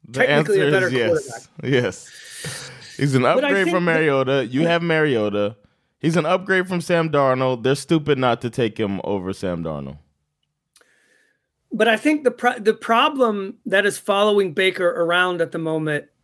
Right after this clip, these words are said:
Speaker 2: is his personality. And along with this overconfident person, you know, this is funny how this kind of overconfident, like, "I'm,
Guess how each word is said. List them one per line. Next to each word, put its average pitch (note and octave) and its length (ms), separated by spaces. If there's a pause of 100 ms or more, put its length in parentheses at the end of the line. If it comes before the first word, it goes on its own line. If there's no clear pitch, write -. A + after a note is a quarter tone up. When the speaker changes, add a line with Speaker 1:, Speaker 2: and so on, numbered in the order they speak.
Speaker 2:
is D#3+ 180
his D#3 160
personality. D#3+ 840 (720)
And F3+ 360 (180)
along G3+ 640
with F#3+ 220
this F#3+ 320
overconfident G#3 920
person, F#3+ 340
you F#3+ 100
know, F3+ 140
this A3+ 280 (120)
is F3+ 180
funny B3+ 300
how F3+ 360 (600)
this A#3 240
kind A#3 240
of F#3+ 160
overconfident, G#3 960
like, F3 380 (680)
"I'm, F#3 340